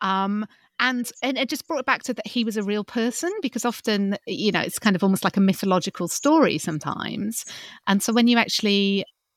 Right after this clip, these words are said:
uh, you know, see something that someone wore, um, that has been preserved for hundreds and hundreds of years, textile is very difficult to, to keep for that long. Yeah, I, I thought that was, I was surprised by how moved I was by that.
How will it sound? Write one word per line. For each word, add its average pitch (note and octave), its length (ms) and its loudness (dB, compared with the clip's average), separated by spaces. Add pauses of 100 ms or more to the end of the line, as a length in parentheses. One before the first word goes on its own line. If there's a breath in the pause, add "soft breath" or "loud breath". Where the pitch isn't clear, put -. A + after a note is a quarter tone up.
uh, F3 320 6
you A3 80 4
know, G3 100 4
see B3 200 2
something F3 240 -2
that - 140 -10
someone F#3 340 2
wore, F#3+ 560 2 (540 soft breath)
um, F3+ 760 4
that G#3+ 80 2
has G#3 100 2
been A#3 160 6
preserved A3+ 300 4
for - 80 -6
hundreds A#3 440 0
and E3 160 -6
hundreds F3+ 360 0
of - 120 -12
years, - 540 -2 (340)
textile E3+ 380 -2
is D#3+ 140 -4 (160)
very F#3 180 2
difficult - 460 -10
to, - 260 -10 (260)
to - 100 -16
keep - 280 -4
for - 120 -20
that D#3+ 180 -4
long. C#3+ 320 -8 (400 loud breath)
Yeah, G3 220 2 (120)
I, A3+ 40 -2
I G#3 40 0
thought - 220 -2
that - 140 -4
was, - 280 -6
I G#3 40 -2
was G3 100 -6
surprised A3+ 340 2
by F3+ 80 -6
how F3+ 120 -4
moved F#3+ 260 -4
I E3 80 -6
was D#3 180 -10
by F3+ 120 -16
that. D#3+ 260 -6